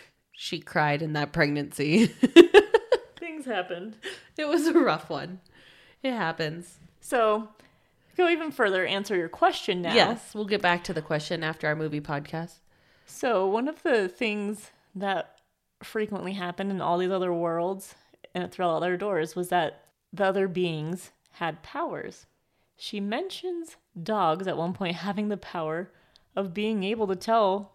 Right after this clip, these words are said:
Speaker 2: if a person's a good person or bad
Speaker 1: Yeah.
Speaker 2: person or not. So that could be their power. So I think that they did wander in from another world.
Speaker 1: They probably did, because I don't trust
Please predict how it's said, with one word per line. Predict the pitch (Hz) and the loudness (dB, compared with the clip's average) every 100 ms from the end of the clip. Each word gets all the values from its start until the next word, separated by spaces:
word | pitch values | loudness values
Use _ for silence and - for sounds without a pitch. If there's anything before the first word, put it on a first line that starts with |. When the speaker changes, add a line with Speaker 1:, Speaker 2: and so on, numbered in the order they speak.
| _ | _
Speaker 2:
if | 196 196 | -6 -6
a | |
person's | 185 190 202 202 | -2 -2 -2 -8
a | 180 | -4
good | 202 190 | -4 -4
person | - 208 214 | -2 -2 -2
or | 196 | -4
bad | 190 226 | -2 0
Speaker 1:
Yeah. | 156 | 2
Speaker 2:
person | 208 180 | 0 0
or | 180 | -2
not. | 175 196 - 190 - _ _ | -2 -2 -4 -14 -18 _ _
So | - 220 | -6 0
that | 233 | 0
could | - 208 | 0 -6
be | 240 | -2
their | 214 196 | 0 -2
power. | 240 262 226 | -2 0 0
So | 233 269 | -2 -4
I | 302 | -6
think | 294 269 262 | -4 -6 -4
that | 254 220 | -6 -2
they | 247 262 247 | -2 -2 -4
did | 277 220 | -6 -2
wander | 185 180 175 180 | 0 0 0 -2
in | 185 | -4
from | 190 | -6
another | 185 185 180 | -6 -4 -2
world. | 175 175 175 - - _ _ | -2 -2 -4 -10 -20 _ _
Speaker 1:
They | 220 | -14
probably | 208 226 262 240 202 | -10 -6 -6 -6 -10
did, | 214 233 180 - | -8 -10 -10 -12
because | 175 180 180 175 175 175 - - _ _ _ _ _ _ - | -12 -6 -4 -4 -6 -12 -20 -20 _ _ _ _ _ _ -8
I | 180 196 | -6 -6
don't | 214 214 - | -8 -10 -10
trust | 185 185 - | -6 -6 -8